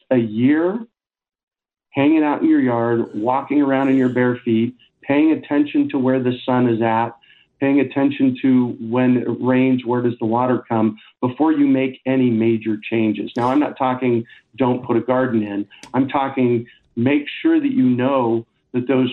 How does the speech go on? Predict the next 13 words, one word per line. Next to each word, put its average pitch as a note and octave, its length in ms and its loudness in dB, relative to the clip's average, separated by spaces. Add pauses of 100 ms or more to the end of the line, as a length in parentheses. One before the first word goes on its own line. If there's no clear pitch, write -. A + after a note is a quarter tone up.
(140)
fruit E3+ 240 -2
trees A2+ 540 -2
in B2+ 120 2
your A#2 200 0
front C3 240 -4
yard B2+ 360 0
or A#2+ 120 0
those A2+ 240 0
trees D3+ 320 0
in B2+ 60 0
your A2+ 140 0
front A2+ 260 -4
yard, B2+ 380 0